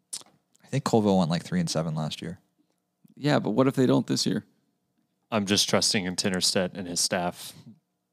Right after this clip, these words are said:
Speaker 1: They got athletes.
Speaker 3: until I see otherwise.
Speaker 2: Okay. Uh, next game, Napa Fine at Adna. Cody and Chad
Speaker 1: Are
Speaker 2: both
Speaker 1: good
Speaker 2: who are
Speaker 1: Adna graduates, and you are not.
Speaker 2: I, yeah, that, that's fair.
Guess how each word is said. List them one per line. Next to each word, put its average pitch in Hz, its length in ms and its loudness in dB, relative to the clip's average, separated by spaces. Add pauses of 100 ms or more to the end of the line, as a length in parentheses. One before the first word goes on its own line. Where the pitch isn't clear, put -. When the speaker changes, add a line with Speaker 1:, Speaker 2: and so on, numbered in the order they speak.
(400)
Speaker 1:
They 160 100 -2
got 156 140 8
athletes. 87 380 2
Speaker 3:
until 104 100 4
I 95 80 2
see 101 180 0
otherwise. 87 520 -2 (340)
Speaker 2:
Okay. 117 320 -4 (220)
Uh, 135 460 6 (100)
next 127 340 2
game, 139 340 6
Napa 131 240 6
Fine 135 280 6
at 110 80 4
Adna. 123 460 6 (1200)
Cody 170 640 6 (600)
and 120 460 2
Chad 143 640 6
Speaker 1:
Are 123 200 10
Speaker 2:
both 117 100 6
Speaker 1:
good 156 260 12
Speaker 2:
who 165 80 12
are - 20 10 (180)
Speaker 1:
Adna 147 180 10
graduates, 123 640 10
and 104 140 8
you 123 140 12
are 123 160 10
not. 92 400 8 (280)
Speaker 2:
I, 139 640 2
yeah, 247 420 6
that, 139 240 2
that's 160 200 2
fair. 120 320 2